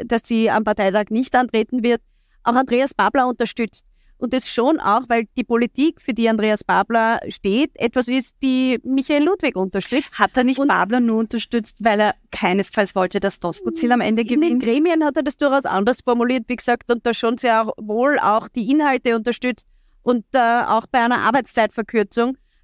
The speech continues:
Speaker 1: Ähm, wir, wir stehen für die kollektivvertraglichen Verhandlungen, die die Sozialpartner, äh, Sozialpartnerinnen führen und auch ausverhandeln.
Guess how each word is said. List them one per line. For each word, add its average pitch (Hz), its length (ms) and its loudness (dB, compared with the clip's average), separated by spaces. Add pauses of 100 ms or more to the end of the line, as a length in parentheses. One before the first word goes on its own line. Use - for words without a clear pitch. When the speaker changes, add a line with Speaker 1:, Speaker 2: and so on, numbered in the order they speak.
(120)
Speaker 1:
Ähm, 226 520 2
wir, 233 460 0
wir 233 120 0
stehen 247 420 0
für 233 360 0
die 226 360 0
kollektivvertraglichen 226 1040 0
Verhandlungen, 233 880 0
die 240 200 2
die 220 140 0
Sozialpartner, 214 1500 0
äh, 208 40 0
Sozialpartnerinnen 214 960 0
führen 277 340 0
und 240 120 -2
auch - 80 0
ausverhandeln. 233 640 0